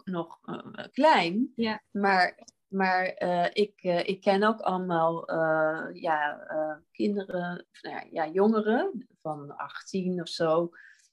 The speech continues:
Speaker 1: En die staan al helemaal zelf te koken. En die maken, eh,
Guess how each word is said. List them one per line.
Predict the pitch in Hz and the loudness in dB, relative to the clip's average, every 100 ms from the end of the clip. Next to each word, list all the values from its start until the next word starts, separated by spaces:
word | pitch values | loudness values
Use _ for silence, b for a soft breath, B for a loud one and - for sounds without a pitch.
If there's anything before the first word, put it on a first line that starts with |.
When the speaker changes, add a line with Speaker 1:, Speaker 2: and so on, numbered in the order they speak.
| - | 0
Speaker 1:
En | 202 | 4
die | 220 | 4
staan | - 190 175 | 4 2 2
al | 175 | 2
helemaal | 247 330 339 247 190 - | 4 6 6 4 2 -2
zelf | - 190 170 - | 0 0 0 -6
te | - | -4
koken. | - 311 415 - - | 4 6 6 4 0
En | 190 190 | 0 -2
die | 190 | -2
maken, | 180 175 165 - 160 127 - | -2 0 -2 -2 0 0 -2
eh, | 160 160 | -2 -4